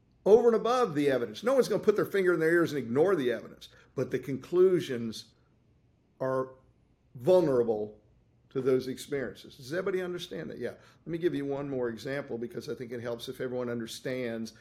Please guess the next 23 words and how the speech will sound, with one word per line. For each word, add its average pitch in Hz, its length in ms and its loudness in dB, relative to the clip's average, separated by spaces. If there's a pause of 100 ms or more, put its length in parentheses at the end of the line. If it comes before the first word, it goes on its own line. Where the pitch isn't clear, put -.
(160)
why 127 260 -2
I'm 120 140 -4
asking 127 400 -6
what 165 160 -2
it 117 140 -2
answers 110 440 -14
I, 123 120 -10 (140)
I'm 117 140 -8
asking. 107 380 -12
It's 107 180 -14
a 120 40 -10
respect 156 480 -4
to 147 40 -8
you, 160 180 0
and 139 80 -4
I 120 60 -6
think 147 160 -12
it 156 80 -6
makes 131 200 -8
the - 60 -20
process - 500 -10
work 117 180 -14
better. - 180 -18